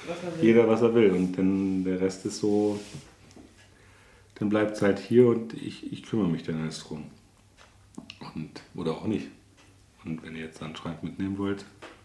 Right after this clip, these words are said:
Speaker 2: ist das in Ordnung, aber es ist auch, äh,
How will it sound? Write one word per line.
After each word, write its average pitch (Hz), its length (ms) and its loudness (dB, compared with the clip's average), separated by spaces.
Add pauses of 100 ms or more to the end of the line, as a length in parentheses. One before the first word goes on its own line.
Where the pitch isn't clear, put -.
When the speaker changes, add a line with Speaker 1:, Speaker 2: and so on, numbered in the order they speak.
(1200)
Speaker 2:
ist - 180 -16
das 92 120 -6
in 104 100 -6
Ordnung, 98 360 -2
aber 80 160 -10
es - 100 -18
ist - 240 -16
auch, 82 320 -14
äh, - 40 -8